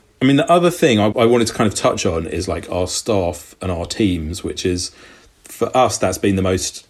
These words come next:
really painful, heartrending bit of this, apart from having to, you know, shut our sites. You know, the majority of our teams are young people, casual workers.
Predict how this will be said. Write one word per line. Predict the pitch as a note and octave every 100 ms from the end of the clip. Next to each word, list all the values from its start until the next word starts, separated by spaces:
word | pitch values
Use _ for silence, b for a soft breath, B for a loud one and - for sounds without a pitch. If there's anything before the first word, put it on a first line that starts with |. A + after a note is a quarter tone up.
| _ - A2+
really | A2+ G#2+ G2+ F#2
painful, | F#2+ A2+ G2+ - E2+
heartrending | - F#2 F#2+ F#2+ E2+ E2 E2 - _
bit | G2+ D#2+
of |
this, | E2+ D#2 G2
apart | - F2
from | -
having | F2 F2
to, | D#2 D2+ - B B B -
you | F2+
know, | D2+
shut | - F#2 F2+
our | F2
sites. | - F2+ E2 D#2+ - - _ -
You | G#2+
know, | F#2+ E2+
the | G2+
majority | G#2 G#2+ G2+ A#2+ A2+ A#2
of | G#2
our | F#2
teams | - G2 F#2 F#2 F#2 -
are | F#2+ F#2 F2 F2+ G2 _ _ -
young | A2+ B2 A#2 A2
people, | G#2+ G2+ G2+ G2+ G2+ - - -
casual | A2+ A2 G#2
workers. | F#2 F2+ F#2+ F#2 F2 -